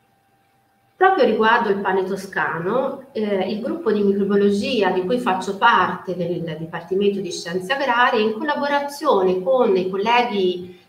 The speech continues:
eh, tecnologi, si sono occupati dell'analisi del lievito naturale utilizzato per la produzione del pane toscano dop, andando a contribuire alla sua valorizzazione e, eh,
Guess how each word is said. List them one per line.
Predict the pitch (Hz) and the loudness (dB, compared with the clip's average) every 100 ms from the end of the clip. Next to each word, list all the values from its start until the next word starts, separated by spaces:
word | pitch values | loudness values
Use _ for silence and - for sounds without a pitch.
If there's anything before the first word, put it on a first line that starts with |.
| _ | _
eh, | 190 185 185 | -10 -8 -8
tecnologi, | 220 - 220 185 165 165 170 254 320 - _ | -8 -4 -2 -2 -2 -6 -10 -10 -12 -12 _
si | 370 | 2
sono | 370 254 254 | 4 2 0
occupati | 349 - 180 180 196 | 0 2 2 2 0
dell'analisi | 233 294 196 165 180 190 190 320 339 - - _ | 2 2 2 0 0 -2 -2 -4 -6 -8 -16 _
del | 247 285 220 196 180 175 185 | -4 2 4 4 2 0 -2
lievito | 285 240 202 202 | 2 2 2 0
naturale | 202 220 359 330 320 | -2 -2 2 4 4
utilizzato | 277 - 349 - 202 254 | 2 0 0 2 0 0
per | 254 | -2
la | 226 226 | -2 -2
produzione | 302 - - 175 165 | -8 -14 -14 -8 -6
del | 185 214 | -4 -6
pane | - 147 | -12 -14
toscano | 165 185 - 139 156 | -16 -18 -20 -18 -18
dop, | - - _ _ _ _ _ _ _ _ _ _ _ _ _ _ _ _ _ _ | -20 -20 _ _ _ _ _ _ _ _ _ _ _ _ _ _ _ _ _ _
andando | - 233 262 285 196 185 | -2 2 4 4 4 2
a | 185 | -2
contribuire | 185 180 208 294 349 370 370 | -4 -4 -4 2 8 8 8
alla | 190 190 | 4 2
sua | 196 - 202 | 0 2 2
valorizzazione | 190 196 220 359 381 403 - - 160 143 202 254 - | 4 2 2 0 4 4 2 -4 -4 0 0 0 0
e, | - 220 208 277 359 - - | 0 2 4 4 2 -2 -6
eh, | 196 180 | -6 -6